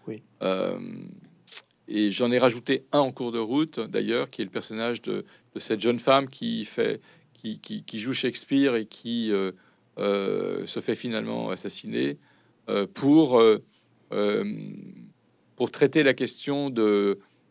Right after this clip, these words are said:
Speaker 2: du fondam-, du fondamentalisme religieux que, que je voulais, euh,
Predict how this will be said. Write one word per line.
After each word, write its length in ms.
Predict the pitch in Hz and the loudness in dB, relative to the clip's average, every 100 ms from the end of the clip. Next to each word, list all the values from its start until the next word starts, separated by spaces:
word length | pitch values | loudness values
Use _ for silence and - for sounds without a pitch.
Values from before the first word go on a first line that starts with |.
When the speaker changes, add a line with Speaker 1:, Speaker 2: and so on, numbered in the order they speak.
| _ _ - | _ _ -14
Speaker 2:
du 80 | - | -4
fondam-, 400 | 127 123 127 113 | 0 2 0 -4
du 120 | 107 | -6
fondamentalisme 640 | 127 120 120 120 120 123 113 | -4 0 0 2 0 0 0
religieux 560 | 107 110 107 117 127 | 0 0 -2 -2 -2
que, 300 | 131 104 101 - _ _ | -2 -4 -6 -8 _ _
que 160 | 113 | -6
je 100 | 104 | -4
voulais, 540 | 107 101 113 117 123 127 | -4 -2 2 6 6 6
euh, 160 | 110 | 2